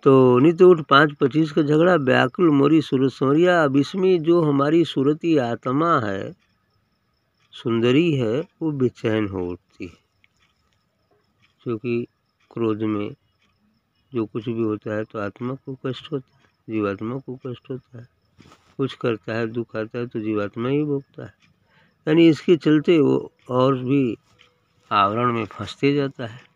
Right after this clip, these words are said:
इसलिए कहते हैं कि "नित उठ पाँच पच्चीस का झगड़ा, व्याकुल मोरी सूरत सुंदरिया।"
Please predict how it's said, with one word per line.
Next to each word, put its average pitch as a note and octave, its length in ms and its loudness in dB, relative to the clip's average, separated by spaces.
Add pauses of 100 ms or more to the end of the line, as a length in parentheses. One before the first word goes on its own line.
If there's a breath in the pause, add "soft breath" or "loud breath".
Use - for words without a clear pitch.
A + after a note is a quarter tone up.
(200)
इसलिए E3+ 360 -2
कहते D3+ 280 0
हैं E3 80 -2
कि D#3 80 0
"नित D3+ 200 -2
उठ D3+ 140 -2
पाँच C#3 300 -2
पच्चीस C#3+ 400 -6
का D3 100 -6
झगड़ा, C#3 380 -4
व्याकुल B2+ 460 -4
मोरी C3+ 360 -2
सूरत C3+ 360 -8
सुंदरिया।" A2+ 760 -4